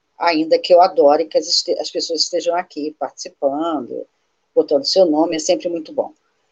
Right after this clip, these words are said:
Mas eu entendo que o proble-, que o momento é muito duro.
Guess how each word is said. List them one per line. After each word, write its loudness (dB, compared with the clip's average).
Mas 0
eu 6
entendo 4
que -6
o -6
proble-, 4
que -4
o 2
momento 0
é 2
muito -2
duro. -16